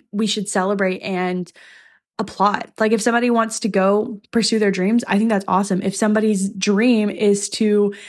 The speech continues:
have a peaceful life and work hard and have fun whenever they're <laughs> not at work and have,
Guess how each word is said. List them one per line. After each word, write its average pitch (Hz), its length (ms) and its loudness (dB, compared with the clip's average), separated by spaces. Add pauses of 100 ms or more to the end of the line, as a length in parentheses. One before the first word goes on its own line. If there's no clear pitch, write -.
(140)
have 214 160 0
a 226 100 0
peaceful 214 480 -4
life 208 480 0
and 185 500 0 (600)
work 202 400 0
hard 202 520 0
and 185 400 0 (920)
have 190 340 0
fun 202 360 -2
whenever 196 260 0
they're 190 100 0
<laughs> 180 120 0
not 196 140 2
at 202 140 0
work 202 280 0
and 202 100 -4
have, 185 420 0